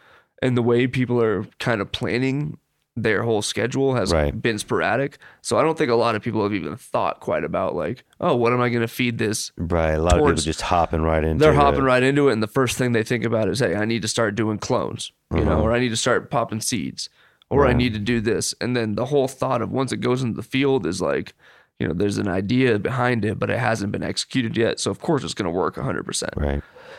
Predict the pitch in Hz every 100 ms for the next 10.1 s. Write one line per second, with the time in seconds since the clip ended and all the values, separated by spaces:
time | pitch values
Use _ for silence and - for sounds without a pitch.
0 | - - 139 147 143 147 143 202 180 160
1 | - 165 185 143 92 123 - 123 120 113
2 | - - - 101 - 104 98 95 - -
3 | 95 95 92 98 107 101 - 98 104 95
4 | 85 80 80 76 95 98 92 78 - -
5 | 85 - 80 78 73 60 76 73 73 71
6 | 78 82 78 73 78 73 - - - 82
7 | 78 - 78 76 73 78 76 76 76 76
8 | 76 73 71 71 82 73 69 - - -
9 | - - _ - 80 76 85 - 85 80
10 | 78